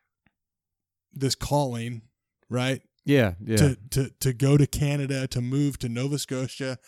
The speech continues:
Speaker 1: I'll let you kinda share about some of the divine signs and the divine things that you experienced from that. But we, we were actually with you in that process where you really believed, "Hey,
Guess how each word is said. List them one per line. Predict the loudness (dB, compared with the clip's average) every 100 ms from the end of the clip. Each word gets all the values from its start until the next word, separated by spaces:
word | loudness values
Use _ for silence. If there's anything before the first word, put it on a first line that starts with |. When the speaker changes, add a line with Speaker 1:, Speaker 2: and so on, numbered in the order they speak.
| -20 _ _
Speaker 1:
I'll | -2 0
let | 0
you | 0
kinda | 0 0 0
share | -2 -2
about | -2 -4 -4
some | -6
of | -4
the | -6
divine | -4 -4 -4 -2 -2 -2 -4 -6 _ _ _
signs | -4 -2 0 -2 -2 -2
and | -2
the | -2
divine | -2 -2 -4
things | -4 -4 -6
that | -6
you | -6
experienced | -6 -4 -4 -4 -8
from | -8
that. | -6 -6 -8
But | -10 -10 _ _ _ _ _ _ _ _ _ _
we, | 2 6 6 4 -12 _ _ 0
we | 4
were | 6
actually | 6 2 2
with | 4 4 4
you | 4 2 2
in | 0 2
that | 2 0
process | 0 2 0 -2 -4 -2
where | 0
you | 2
really | 4 6 6
believed, | 4 4 4 2 0 0
"Hey, | -2 -2